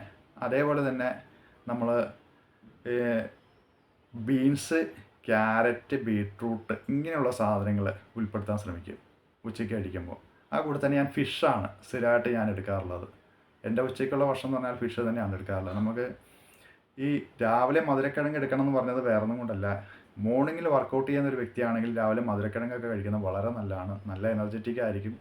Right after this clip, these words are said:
നമുക്ക് മസിൽ ഗെയിൻ ആവാൻ നല്ലൊരു സാധനമാണ്, സ്കിന്നിനും വളരെ നല്ലതാണ്. സ്കിന്ന് വളരെ നല്ല ഗ്ലോ ആയിട്ടിരിക്കാനും ചുളിവുകൾ അധികം വരാതിരിക്കാനൊക്കെ വളരെ നല്ലൊരു സാധനമാണ് മധുരക്കിഴങ്ങ്. അതുകൊണ്ടാണ് രാവിലെ ഞാൻ മധുരക്കിഴങ്ങ് എടുക്കണം എന്ന് പറഞ്ഞത്. പിന്നെ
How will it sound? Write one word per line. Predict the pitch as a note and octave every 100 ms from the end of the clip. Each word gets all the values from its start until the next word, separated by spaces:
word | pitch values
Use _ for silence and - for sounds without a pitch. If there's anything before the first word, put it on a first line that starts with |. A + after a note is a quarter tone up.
| -
നമുക്ക് | F#2+ G#2 A#2 G2
മസിൽ | G2 - A#2+
ഗെയിൻ | A#2 G#2+ A2
ആവാൻ | A2 A2 G#2
നല്ലൊരു | G2 G#2+ A#2
സാധനമാണ്, | F#2 F#2+ G#2 G2 G#2+
സ്കിന്നിനും | - G2 G#2 B2
വളരെ | A2+ G2+ G2+
നല്ലതാണ്. | G2 F#2 F#2 F#2 G#2+ G2+ - - - - _ _
സ്കിന്ന് | _ - G#2+ A#2+ B2 -
വളരെ | A2+ A2
നല്ല | A2 A2+
ഗ്ലോ | A2 A2
ആയിട്ടിരിക്കാനും | A2+ G#2+ G#2+ G#2 G#2 G#2 A2 - -
ചുളിവുകൾ | G#2 G#2+ A2
അധികം | G#2+ G#2+
വരാതിരിക്കാനൊക്കെ | G2+ G2 G2+ G2 F#2+ F#2+ G2
വളരെ | G2 G2+
നല്ലൊരു | G2+ G2+ F#2+
സാധനമാണ് | F#2 F2+ G2
മധുരക്കിഴങ്ങ്. | F2+ F#2 F2 F2+ -
അതുകൊണ്ടാണ് | G2 G2 A2 A2
രാവിലെ | A2 A2+
ഞാൻ | A#2
മധുരക്കിഴങ്ങ് | G#2 G2 G#2 A2 A2+
എടുക്കണം | F#2+ F#2+
എന്ന് | F#2
പറഞ്ഞത്. | F2+ F2+ F#2 A2 - - - _ _ _ _
പിന്നെ | B2+ B2+ B2+